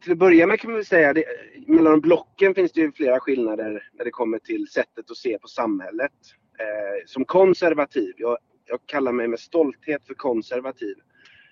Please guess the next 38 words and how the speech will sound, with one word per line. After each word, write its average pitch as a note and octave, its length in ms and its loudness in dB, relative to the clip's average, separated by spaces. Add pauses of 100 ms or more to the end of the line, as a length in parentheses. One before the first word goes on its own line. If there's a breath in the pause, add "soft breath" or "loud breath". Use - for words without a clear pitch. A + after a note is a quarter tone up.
(100 soft breath)
Eh, A#2+ 220 0
det B2+ 60 0
har C#3+ 80 2
varit C#3+ 200 2
ett B2+ 100 -10
skällsord C3+ 500 -8
i C#3+ 40 -10
Sverige A2 400 -4
under G#2+ 160 -6
många A2 240 -6
år, A2+ 320 -2
men B2 140 -2
jag, B2+ 200 2
jag C3 320 -2
är A2+ 100 -2 (280)
alltid C3 340 -6
kallat D3+ 300 -2
mig A2 120 -12
stolt G#2+ 420 -10
konservativ, G2+ 800 -12
för A#2 80 -20
det A#2+ 100 -2 (140)
bygger D3 380 2
i D#3 60 6
grunden A2+ 520 0
på, G#2 340 -6 (540 soft breath)
eh, A2 240 -4 (100)
sy-, - 340 0 (120)
sättet - 360 -2
att A#2+ 60 -10
se A#2 320 -2
på A#2 100 -12
människan C3 760 2 (300 soft breath)
som B2 200 -2
en C3 140 0
egen B2 460 2
tänkande, A2 800 -2
rationell A2+ 720 -4